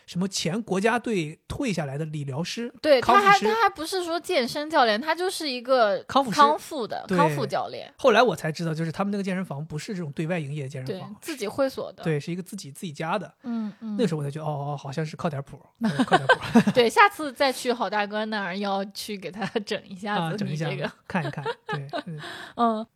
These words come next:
Speaker 1: 呃，说到这个匪夷所思的这个豪气瞬间，我之前还有一个，就我刚才前面不是提到我们那个自己家小区是自己家盖的那个同学，
Speaker 2: 嗯。
Speaker 1: 他之前有干过一件特别让人匪夷所思的事儿，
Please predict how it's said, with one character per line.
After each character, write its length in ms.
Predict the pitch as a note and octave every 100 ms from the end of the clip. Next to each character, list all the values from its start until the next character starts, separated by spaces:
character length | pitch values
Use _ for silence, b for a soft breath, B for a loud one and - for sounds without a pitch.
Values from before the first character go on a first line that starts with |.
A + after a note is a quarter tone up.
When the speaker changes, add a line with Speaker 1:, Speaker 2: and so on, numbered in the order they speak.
| _
Speaker 1:
呃， 100 | -
说 120 | G3 D#4
到 80 |
这 120 | C#4+ C#4+
个 80 |
匪 160 | A3 E3
夷 100 | G3
所 180 | A#3 D3
思 160 | -
的 80 | B3+
这 80 | G#3
个 80 | F#3+
豪 140 | D#3+
气 100 | F3
瞬 160 | F#3+ F#3
间， 220 | E3 F3
我 140 | D#3
之 100 | D#3
前 160 | A#3+ F#3+
还 80 | F#3+
有 80 | G#3
一 100 | D3+
个， 160 | E3+
就 120 | D#3+
我 100 | G3
刚 100 | D3+
才 80 | A3
前 160 | A#3 E3+
面 140 | G3+ G3+
不 100 | -
是 80 | F#3+
提 140 | -
到 160 | E3 F#3
我 80 | D3+
们 80 |
那 140 | D#3+ F3+
个 180 | D#3+ D3+
自 220 | - A3
己 40 |
家 160 | F3 G3+
小 160 | G3+
区 160 | C#3+ -
是 120 | F3+
自 60 | F3+
己 80 | D#3+
家 120 | E3
盖 180 | E3 F#3
的 80 | D#3+
那 80 | D#3
个 60 |
同 140 | D3+ D3+
学， 360 | E3 B2 B2+ - -
Speaker 2:
嗯。 120 | A#3
Speaker 1:
他 100 | G#3+
之 80 | A3
前 100 | G3
有 80 | F#3
干 200 | D#3 F3+
过 80 | D3+
一 40 |
件 140 | D3+ E3
特 160 | -
别 100 | E3 D3+
让 120 | D3
人 120 | D3
匪 180 | - C3
夷 100 | C#3
所 160 | -
思 160 | B2+ -
的 120 | D3
事 100 | C#3+
儿， 220 | C#3 -